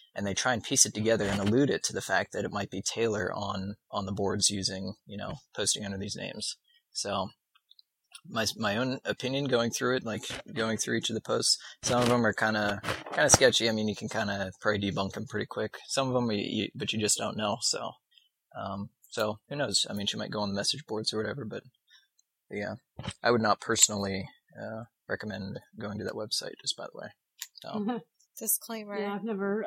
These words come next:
Speaker 2: like, I hadn't, hadn't even heard of it prior to this alleged conspiracy theory
Speaker 3: That was
Speaker 2: thing
Speaker 3: the
Speaker 2: that came
Speaker 3: same
Speaker 2: out, and
Speaker 3: site where the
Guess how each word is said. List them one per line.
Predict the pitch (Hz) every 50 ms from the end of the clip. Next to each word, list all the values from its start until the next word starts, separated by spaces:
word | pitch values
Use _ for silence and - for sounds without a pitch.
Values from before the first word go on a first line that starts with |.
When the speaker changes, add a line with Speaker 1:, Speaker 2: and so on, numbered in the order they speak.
| - -
Speaker 2:
like, | 208 220 214
I | - 254 285
hadn't, | 294 226 247 240 226 226 - 208
hadn't | 185 226 247 240 233
even | 202 202 208
heard | 202 220 220 220
of | 190
it | 196 196
prior | - - 214 196 202 208 208 202
to | 214 196
this | 185 196 196 - - - - - _ _ _ _ _ _ _ _ _ _ - - _ _ _ -
alleged | 240 220 247 247 247 233 196 - -
conspiracy | 233 220 196 - - 233 233 240 208 208 220 214
theory | 214 226 214
Speaker 3:
That | 208 254 269
was | 220 -
Speaker 2:
thing | 208 202 208
Speaker 3:
the | 208
Speaker 2:
that | 202 -
came | 277 269 214 214
Speaker 3:
same | 214
Speaker 2:
out, | 208 202 - 208
and | 202 196 196 196 196 196 -
Speaker 3:
site | - - 254 240 240 254 247 220
where | 208 202 208 208 208 202
the | 185 190 196 208 208 202 196 196 202 -